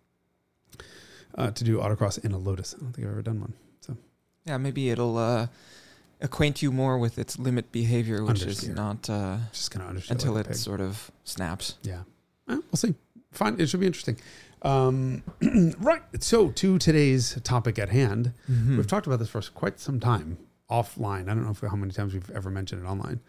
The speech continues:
Speaker 2: Yeah, the ideation for episodes.
Speaker 1: Uh, toponyms.
Speaker 2: Toponyms.
Speaker 1: Do you know what a toponym is? Or did you?
Speaker 2: Topography name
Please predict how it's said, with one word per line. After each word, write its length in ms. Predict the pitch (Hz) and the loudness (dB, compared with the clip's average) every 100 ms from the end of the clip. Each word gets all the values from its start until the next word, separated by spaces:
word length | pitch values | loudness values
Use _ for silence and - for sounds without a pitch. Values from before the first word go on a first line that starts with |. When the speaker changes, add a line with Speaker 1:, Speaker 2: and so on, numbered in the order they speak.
| - | -6
Speaker 2:
Yeah, 400 | 147 131 113 110 127 - | 2 4 4 0 -4 0
the 200 | 131 113 | 2 4
ideation 640 | 127 127 123 120 123 113 | 4 4 4 2 0 -2
for 260 | - 113 101 | 0 0 0
episodes. 680 | 104 117 - 120 120 - - _ _ _ _ _ _ _ - | 0 -2 0 0 0 -6 -10 _ _ _ _ _ _ _ -2
Speaker 1:
Uh, 220 | 104 98 - | 0 0 -2
toponyms. 760 | 190 202 117 82 71 73 - - _ _ _ | -2 2 0 0 -6 -8 -10 -16 _ _ _
Speaker 2:
Toponyms. 640 | - 131 123 107 101 113 - _ _ _ _ _ - | -10 -6 -4 -4 -4 -8 -12 _ _ _ _ _ -12
Speaker 1:
Do 100 | - | 0
you 60 | 107 | 2
know 40 | 107 | 2
what 60 | |
a 20 | |
toponym 400 | 92 98 110 104 120 | 2 -2 0 0 0
is? 160 | 131 _ _ _ _ _ - - _ _ | -4 _ _ _ _ _ -20 -20 _ _
Or 100 | - | -2
did 100 | 110 | 4
you? 60 | 135 | 6
Speaker 2:
Topography 600 | 151 135 135 - 123 113 | 8 8 4 4 4 4
name 480 | 107 110 101 98 | 4 2 2 -2